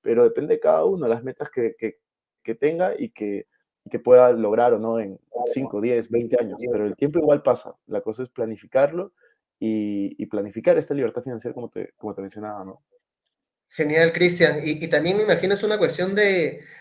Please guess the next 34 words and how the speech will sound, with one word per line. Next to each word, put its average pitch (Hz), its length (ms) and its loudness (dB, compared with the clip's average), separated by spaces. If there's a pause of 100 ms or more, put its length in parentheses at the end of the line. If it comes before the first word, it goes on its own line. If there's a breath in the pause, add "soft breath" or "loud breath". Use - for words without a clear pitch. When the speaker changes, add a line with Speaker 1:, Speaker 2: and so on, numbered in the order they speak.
(100)
Speaker 2:
de, 143 300 0
de 139 160 0
fortaleza, 151 760 2
de 147 140 2
disciplina, 147 720 0
más 170 180 -2
que 185 140 -4
de, 180 240 -4
quizás 170 340 -2
de 185 80 -2
motivación, 156 760 -2
¿no? 156 160 -4
Porque 139 460 -4
en 147 100 -4
el 143 100 -4
camino, 180 400 0
y 160 80 -2
de 143 180 0
hecho 165 460 -2
tú 156 120 -12
también 165 280 -4
lo 175 100 -4
comentabas 160 520 -4
en 151 80 -6
alguno 151 320 -2
de 160 100 4
tus 135 300 -14
videos, 165 520 2 (440 loud breath)
te 156 80 0
has 143 140 0
encontrado, 165 520 2
pues, 165 140 -2
con 190 300 -2
algunas 170 680 0